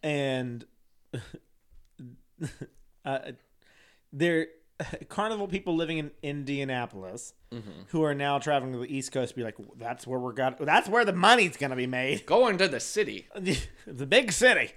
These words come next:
Speaker 1: This is not the eighteen sixties. This is the nineteen sixties.
Speaker 2: Yes.
Speaker 1: Eighteen sixties, I feel like, mm,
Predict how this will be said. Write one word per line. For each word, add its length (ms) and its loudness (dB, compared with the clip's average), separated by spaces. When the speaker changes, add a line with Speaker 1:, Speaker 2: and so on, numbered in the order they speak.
Speaker 1:
This 80 0
is 60 -2
not 180 2
the 140 0
eighteen 500 -4
sixties. 380 -6
This 100 -6
is 120 -12
the 100 -2
nineteen 600 -4
sixties. 680 -14
Speaker 2:
Yes. 480 -12
Speaker 1:
Eighteen 360 0
sixties, 300 -4
I 60 2
feel 160 0
like, 180 0
mm, 460 -12